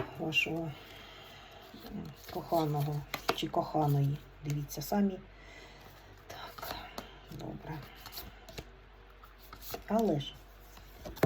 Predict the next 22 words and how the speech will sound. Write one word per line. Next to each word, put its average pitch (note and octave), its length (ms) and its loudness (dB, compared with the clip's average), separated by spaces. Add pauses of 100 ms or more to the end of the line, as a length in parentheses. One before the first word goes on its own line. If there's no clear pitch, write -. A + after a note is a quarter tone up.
(2250)
ви F3 120 -4
знаєте, G#3 420 6
у D#3+ 40 2
вас F3 180 4
ще F#3+ 200 2
буде D#3+ 280 2
кохання. G#3+ 540 2 (1800)
Я E3+ 160 2
дивлюсь, E3 320 2
начало E3 440 4
нов-, E3+ 300 4
нового E3 420 4
кохання, D#3 600 4 (140)
але E3 240 4
ж E3+ 160 2
ви, F3+ 100 4
як E3+ 240 2
кажуть, E3+ 280 2
боїтеся F3 720 2 (1080)
уже F3 200 4
обпектися, D#3 800 2
да. C#3+ 200 6